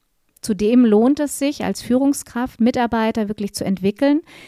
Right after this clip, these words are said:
gerade bei Mitarbeitern, die eben unsicher sind und ihren An-, Standpunkt nicht so gut vertreten können, aus Angst, dann ausgegrenzt zu werden, dass die wirklich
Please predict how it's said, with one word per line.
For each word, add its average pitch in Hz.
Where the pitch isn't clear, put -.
gerade 208
bei 226
Mitarbeitern, 240
die 226
eben 226
unsicher 254
sind 247
und 226
ihren 202
An-, 233
Standpunkt 277
nicht 226
so 233
gut 233
vertreten 240
können, 254
aus 190
Angst, 214
dann 190
ausgegrenzt 254
zu 226
werden, 214
dass 214
die 247
wirklich 262